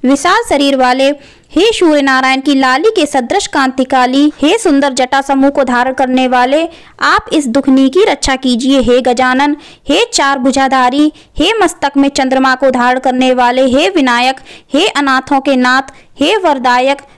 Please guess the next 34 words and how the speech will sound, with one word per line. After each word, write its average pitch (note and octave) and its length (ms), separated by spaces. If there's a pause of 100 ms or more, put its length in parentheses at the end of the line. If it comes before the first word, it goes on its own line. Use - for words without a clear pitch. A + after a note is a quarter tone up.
(140)
मैं E4+ 180
पुत्र D#4+ 340
के C4+ 160
वियोग B3+ 380
से G4 180
व्यथित C4+ 440
हूँ, D4+ 320
आप A3+ 240
मेरी B3+ 240 (100)
रक्षा D#4 240
कीजिए।" B3 600 (320)
वह E4+ 140
ब्राह्मणी C#4+ 460
इसी - 260
प्रकार C#4 360
सारी C4 360
रात D4 300
भर C4+ 160
विलाप B3 360
करती C#4 360
रही। C#4+ 340 (380)
प्रातःकाल D4 640
होने C4 340
पर C4+ 140
कुम्हार C4+ 460
जब C#4 180
अपने F#4 320
पके D#4 300
हुए C#4 200
बर्तनों B3+ 440
को C4 100
देखने B3+ 380
के B3+ 160
लिए C4+ 240